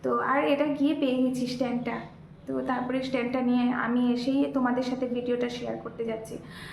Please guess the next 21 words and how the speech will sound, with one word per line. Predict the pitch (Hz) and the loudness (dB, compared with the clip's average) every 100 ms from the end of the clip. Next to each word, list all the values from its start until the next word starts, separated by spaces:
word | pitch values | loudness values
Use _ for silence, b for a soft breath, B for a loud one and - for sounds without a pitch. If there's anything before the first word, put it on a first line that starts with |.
| B - | B -8
তো | 262 254 | -2 0
এই | 247 262 | 2 2
হচ্ছে | 262 269 262 | 0 -2 -2
ব্যাপার। | 233 233 214 214 - B B - | -2 -4 -6 -8 -14 B B -6
আর | 233 233 233 233 | -4 -2 -2 -2
এখন | 240 247 247 277 285 277 285 - | -2 -2 2 4 4 4 -2 -6
আজকে | 277 233 - 277 | -6 -6 -4 -2
অনেকগুলো | 262 247 254 262 262 | 0 0 0 0 0
কাপড়, | 269 247 247 285 320 | 0 -2 0 -2 -2
আচ্ছা | 247 247 | -6 -4
কাপড়ের | 240 247 262 285 277 | -2 -2 2 4 4
আগে | 269 | 2
আমি | 254 254 | 2 2
বলে | 254 247 240 | 2 2 2
দিই, | 247 262 269 B B B - | 2 0 0 B B B -8
আহ, | - 240 240 | -4 -2 -2
যে | 233 247 247 | 0 2 2
আমি | 247 247 | 2 4
মুখটা | 247 247 247 262 | 4 4 2 0
ধুয়ে | 254 262 254 | 2 4 4
নিয়েছি | 247 247 247 320 | 2 0 0 -2